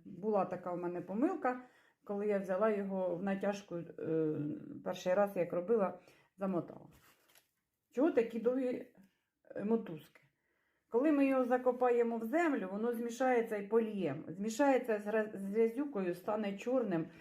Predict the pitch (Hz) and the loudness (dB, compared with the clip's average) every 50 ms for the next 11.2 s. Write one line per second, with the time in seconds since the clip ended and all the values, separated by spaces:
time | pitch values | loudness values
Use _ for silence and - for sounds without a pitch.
0 | - - - - _ _ - 202 208 208 226 226 220 214 202 220 214 214 214 214 | -20 -20 -20 -20 _ _ -8 -4 2 4 6 6 6 4 2 0 0 2 2 0
1 | 214 214 - - 226 233 226 226 - 202 196 196 196 196 196 196 - 202 196 196 | 0 -2 -4 -2 0 0 0 -2 -4 -2 -2 -2 0 -2 -4 -4 -4 -6 -4 0
2 | 233 240 233 214 175 175 175 185 202 208 202 196 196 190 190 - 202 196 202 202 | 2 4 4 4 4 2 0 -2 -2 0 0 0 -2 -2 -4 -6 -10 -10 -8 -10
3 | 196 190 202 196 196 240 240 - 196 185 180 175 170 170 170 170 - 226 220 202 | -4 -4 -4 -2 -2 -4 -2 -2 -2 -2 0 0 0 0 0 0 -2 -2 -2 0
4 | 196 202 196 208 202 196 185 180 - - 190 - 220 214 196 185 185 180 180 180 | -2 -2 0 0 0 0 0 -2 -4 -6 0 2 2 2 2 0 -2 -4 -6 -6
5 | 180 180 190 202 196 190 180 175 175 - 214 214 208 208 - - - _ _ _ | -4 -4 -2 -2 0 0 0 -2 -4 -4 -4 -4 -4 -6 -10 -16 -20 _ _ _
6 | - 208 202 202 233 240 226 226 - 175 170 180 185 180 196 202 190 185 170 160 | -2 0 2 4 6 4 4 2 -2 -6 -6 -6 -4 -2 0 0 0 -2 -4 -8
7 | 156 - - - 160 170 190 202 196 214 233 233 220 196 196 - 202 202 196 196 | -12 -14 -16 -16 -10 -4 -2 0 2 4 4 4 4 2 -2 0 0 0 2 0
8 | 196 190 - 170 160 151 156 160 165 175 - 240 240 240 233 226 214 214 202 190 | -2 -2 -2 -2 -2 0 0 -2 -2 0 -2 -2 -2 0 0 2 2 2 2 0
9 | 214 214 208 208 220 220 214 220 214 214 - - 170 160 - - - 190 190 - | 0 0 0 -2 -4 -2 -2 -2 -2 -2 -4 -8 -8 -8 -8 -8 -8 -6 -4 -2
10 | 196 196 196 202 196 196 196 190 190 185 190 190 - 262 302 277 220 208 - - | 0 2 4 4 2 2 0 -4 -4 -4 -4 0 2 2 2 2 2 -2 -4 -8
11 | - 208 202 196 | -8 -8 -8 -8